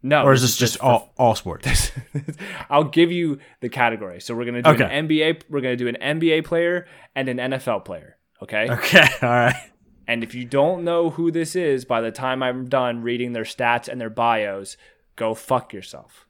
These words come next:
Speaker 2: Okay.
Speaker 1: Okay, you ready?
Speaker 2: I am as ready as I think I could possibly be for this.
Speaker 1: Okay, the first player is an N B A player.
Speaker 2: Okay.
Speaker 1: Okay? He was the first overall pick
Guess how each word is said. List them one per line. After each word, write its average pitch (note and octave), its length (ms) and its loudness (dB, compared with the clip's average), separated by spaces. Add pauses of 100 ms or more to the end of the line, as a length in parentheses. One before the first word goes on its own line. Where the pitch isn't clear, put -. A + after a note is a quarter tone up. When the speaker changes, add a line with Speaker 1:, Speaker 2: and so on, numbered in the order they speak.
Speaker 2:
Okay. G#2+ 360 2 (800)
Speaker 1:
Okay, G2+ 240 -14
you F#2+ 60 -12
ready? C#3 360 -2 (260)
Speaker 2:
I A2 220 4
am B2 140 4
as A#2 120 4
ready C3 240 6
as B2 120 4
I A#2+ 60 2
think A#2 140 2
I A2+ 60 0
could G#2 200 -8
possibly G#2 400 0
be F#2 140 -8
for - 140 -14
this. F#2 240 -14 (720)
Speaker 1:
Okay, D3+ 320 6
the A2 140 -2
first C3 440 0
player G#2 480 -2 (300)
is A2+ 140 -6
an A2+ 100 -2
N A#2 140 0
B A2+ 120 2
A G#2 120 0
player. D#2+ 380 -18 (420)
Speaker 2:
Okay. F#2+ 260 -6 (220)
Speaker 1:
Okay? A2 360 -4 (840)
He C3 300 -2
was A#2+ 480 2
the A#2 160 -2
first C#3 600 0 (400)
overall D#3+ 560 4
pick A2+ 520 -6